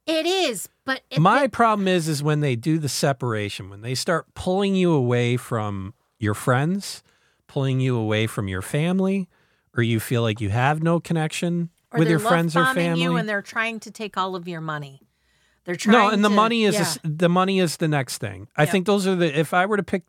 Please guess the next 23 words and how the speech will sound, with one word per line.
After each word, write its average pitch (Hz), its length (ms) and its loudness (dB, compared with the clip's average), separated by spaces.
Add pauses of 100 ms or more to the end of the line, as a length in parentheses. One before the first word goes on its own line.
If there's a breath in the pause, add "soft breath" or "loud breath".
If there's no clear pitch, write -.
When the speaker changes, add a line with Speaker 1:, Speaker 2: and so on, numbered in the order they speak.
(140)
Speaker 2:
two 220 500 -2 (420 soft breath)
top - 360 0
thing 151 240 -2
with 113 160 -2
cults, 98 580 -6 (200)
Speaker 1:
Yeah. 156 160 -14 (160)
Speaker 2:
where 131 300 4
the, 123 320 -2 (480)
the 135 200 2
red 139 360 2
light 139 260 2
should 135 180 -4
be 120 140 -2
just 117 340 -4 (260)
a 117 100 2 (300)
shining 170 500 2
bright 120 400 0
and 107 140 -2
the 98 100 -2
horn 147 440 0
should - 200 -6
just 117 300 -4
be 92 300 -6